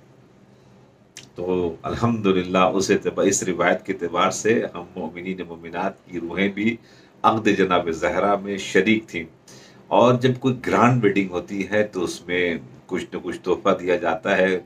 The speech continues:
जिसको return gift भी जनाब वाला कहते हैं। कहते जैसे ना यहाँ पर शादी होती है, कुछ शादियों में कहते हैं, "No gift, only blessing।" तो अक़द जनाब फ़ातिमा ज़हरा दुनिया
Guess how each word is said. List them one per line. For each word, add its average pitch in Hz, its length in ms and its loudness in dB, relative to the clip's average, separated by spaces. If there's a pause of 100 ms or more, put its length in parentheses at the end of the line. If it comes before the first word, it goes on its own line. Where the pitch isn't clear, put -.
जिसको 82 240 -8
return 85 380 -8
gift 82 180 -12
भी 90 100 -16
जनाब 82 280 -6
वाला 82 180 -6
कहते 92 400 -6
हैं। 104 100 0
कहते - 880 -8
जैसे 107 280 0
ना 143 120 0
यहाँ 110 200 2
पर 101 140 -6
शादी 95 300 -2
होती 98 300 -2
है, 95 180 0
कुछ 92 220 -10
शादियों 92 340 -4
में 95 80 -6
कहते 92 160 -8
हैं, 90 80 -4
"No 92 160 -8
gift, 85 240 -12
only 82 280 -4
blessing।" 90 420 0 (720)
तो 113 100 4 (800)
अक़द 123 280 4 (140)
जनाब 98 320 4
फ़ातिमा 85 420 -2
ज़हरा 101 440 2 (240)
दुनिया 90 420 -6